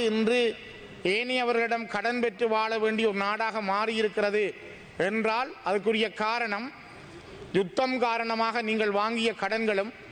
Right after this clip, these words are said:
யுத்தம் காரணமாக சொந்த சகோதரர்கள் மீது நீங்கள் நடத்திய யுத்தமும்,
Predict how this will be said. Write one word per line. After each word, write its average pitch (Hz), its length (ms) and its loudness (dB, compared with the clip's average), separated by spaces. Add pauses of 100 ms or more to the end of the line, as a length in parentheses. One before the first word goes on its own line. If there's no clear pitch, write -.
(500)
யுத்தம் 262 460 2
காரணமாக 233 540 2 (720)
சொந்த 240 280 4 (160)
சகோதரர்கள் 226 480 2
மீது 226 220 2
நீங்கள் 220 300 2
நடத்திய 214 280 0 (140)
யுத்தமும், 208 420 0